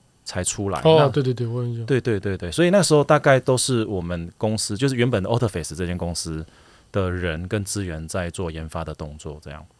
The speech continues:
Speaker 1: 嘿。
Speaker 2: 那那个时候在一边研发，其实钱已经拿到了吗？
Speaker 1: 没有，没有，没有，没有。
Speaker 2: 哇。
Speaker 1: 都，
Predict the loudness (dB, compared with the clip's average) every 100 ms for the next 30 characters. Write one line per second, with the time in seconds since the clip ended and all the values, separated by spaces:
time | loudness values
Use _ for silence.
0 | _ _ _ _ _ _ -20 0 6 6
1 | 8 6 8 10 10 10 6 0 _ _
2 | _ _ _ 10 10 10 6 8 6 8
3 | 8 8 4 4 4 6 6 4 4 2
4 | 2 -2 -6 -14 _ _ _ _ _ 2
5 | 2 2 -4 -6 -8 -12 -12 -16 _ _
6 | 6 8 8